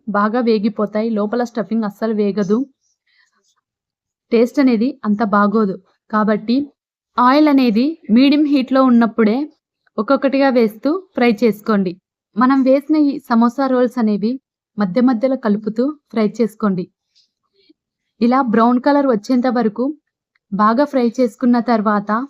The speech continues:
వీటిని ఏదైనా ఒక ప్లేట్‌లోకి తీసుకొని మిగిలిన వాటిని కూడా ఇదే విధంగా ఫ్రై చేసి తీసుకోవాలి. ఇంతేనండి, ఎంతో టేస్టీగా ఉండే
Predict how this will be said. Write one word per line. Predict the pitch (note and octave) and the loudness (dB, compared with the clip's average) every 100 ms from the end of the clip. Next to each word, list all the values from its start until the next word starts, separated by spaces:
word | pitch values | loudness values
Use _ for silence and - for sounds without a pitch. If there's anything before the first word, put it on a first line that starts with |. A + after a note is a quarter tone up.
| _ _ _ _ _ _ | _ _ _ _ _ _
వీటిని | G#3+ A#3+ B3+ A3+ C#4+ - _ _ _ _ _ _ - | -2 0 0 0 -2 -6 _ _ _ _ _ _ -2
ఏదైనా | A#3 A3+ C4+ C#4 | 0 4 2 2
ఒక | C4 | -2
ప్లేట్‌లోకి | A3 A3 G#3+ B3 B3 | -2 -2 -2 -4 -4
తీసుకొని | - G#3 G#3 A#3+ G#3+ C4 - _ _ _ _ _ - | -2 -4 -2 0 2 0 -4 _ _ _ _ _ -2
మిగిలిన | A3 C4+ D4 | 0 2 2
వాటిని | C#4+ B3+ A#3+ B3 A#3+ | 4 2 2 0 0
కూడా | A#3 A3 A3+ D4 _ _ - | 0 0 0 -6 _ _ -6
ఇదే | G#3+ A#3+ | 0 2
విధంగా | A#3+ B3+ A#3+ G#3+ A3+ D4 _ _ _ - | 2 0 0 0 -2 -6 _ _ _ -4
ఫ్రై | A3+ | -2
చేసి | G#3+ B3 G#3+ D#4+ | 0 0 0 -2
తీసుకోవాలి. | D#4 A#3+ A3 A3 G3 F#3 F#3 _ _ _ _ _ G#3+ | 0 -2 -2 -4 -2 -2 -8 _ _ _ _ _ 0
ఇంతేనండి, | A#3+ C4+ D4+ D4 C4 A#3 C#4 _ _ _ - | 0 2 2 2 2 0 -4 _ _ _ -4
ఎంతో | F#3+ A3 D#4 | -2 0 -2
టేస్టీగా | D#4+ C4+ B3+ C#4 C4 C4 | 0 0 0 -2 0 2
ఉండే | A#3+ G#3 | 0 0